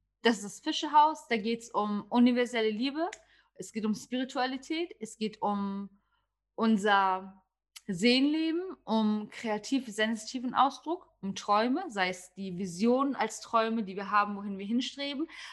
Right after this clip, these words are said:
aber auch die Träume, die nächtlichen Träume, weil das zwölfte Haus, noch die Fische-Themen somit, ganz viel an Träumen verknüpft sind, luzides Träumen et cetera, Astralreisen, also alles, was in diese Richtung geht, was auf die feinstoffliche Ebene geht, sind im zwölften Haus sichtbar.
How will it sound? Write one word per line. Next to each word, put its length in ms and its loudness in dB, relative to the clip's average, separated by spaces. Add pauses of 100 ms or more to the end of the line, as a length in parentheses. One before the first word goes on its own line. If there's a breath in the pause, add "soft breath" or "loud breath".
(100)
aber 280 8
auch 100 2
die 100 -6
Träume, 380 0
die 100 -8
nächtlichen 540 0
Träume, 420 2 (280 loud breath)
weil 120 2
das 180 -6
zwölfte 400 -4
Haus, 280 4
noch 120 -12
die 100 -20
Fische-Themen 580 -4
somit, 340 -4 (360 loud breath)
ganz 220 4
viel 140 -2
an 160 0
Träumen 380 4
verknüpft 480 -6
sind, 180 -4
luzides 500 -6
Träumen 340 -2
et 120 -16
cetera, 460 0 (340)
Astralreisen, 840 0
also 180 0
alles, 260 4
was 160 -8
in 160 2
diese 240 0
Richtung 400 2
geht, 220 -2
was 160 -6
auf 80 -8
die 100 -14
feinstoffliche 720 -2
Ebene 300 0
geht, 240 -6 (280 loud breath)
sind 200 6
im 100 6
zwölften 500 4
Haus 220 6
sichtbar. 500 4